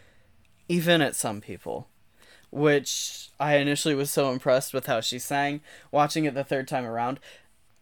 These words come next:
that voice is on the edge of breaking any second. And I don't mean breaking as in, "Ah!" I mean breaking as in shattering.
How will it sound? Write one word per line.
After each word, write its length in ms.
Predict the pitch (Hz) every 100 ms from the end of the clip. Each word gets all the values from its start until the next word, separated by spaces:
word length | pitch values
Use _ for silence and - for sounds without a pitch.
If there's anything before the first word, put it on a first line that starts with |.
| _ _ -
that 180 | 170 156
voice 280 | 151 147 -
is 160 | 131
on 140 | 131 120
the 140 | 110
edge 180 | 110 -
of 140 | 80
breaking 460 | - 85 92 73 76
any 180 | 60 78
second. 460 | - 57 - 65 - _ _ _
And 140 | - 151
I 120 | 160
don't 200 | 175 151
mean 240 | 160 151
breaking 540 | 143 143 139 139 135 127
as 160 | 120
in, 180 | 131 131 - - -
"Ah!" 680 | 185 233 508 523 - 302 - _ _
I 200 | - 156
mean 340 | 160 156 151 135 143
breaking 720 | 139 139 147 139 143 135 127 117
as 260 | 117 110
in 360 | 117 104 78 57
shattering. 800 | - - 131 101 64 50 67 -